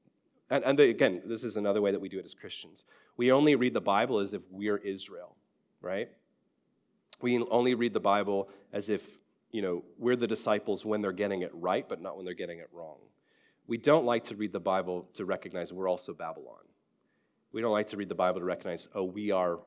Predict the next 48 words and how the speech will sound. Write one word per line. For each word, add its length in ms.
we're 160
the 100
Roman 360
Empire. 480
Because 180
we 100
always 200
want 100
to 100
posit 280
ourselves 340
as 100
the 80
hero 280
of 60
the 60
story 460
when 120
we're 80
ideologically 800
motivated. 560
And 100
so 140
we 80
can't 260
possibly 520
enter 340
into 200
the 100
world 240
of 80
Scripture 680
to 120
believe 640
that 160
perhaps 500
we 160
are 160
also 420
culpable. 500
And 100
I 40
see 200
this 180
a 60
lot 180
of 80
times 480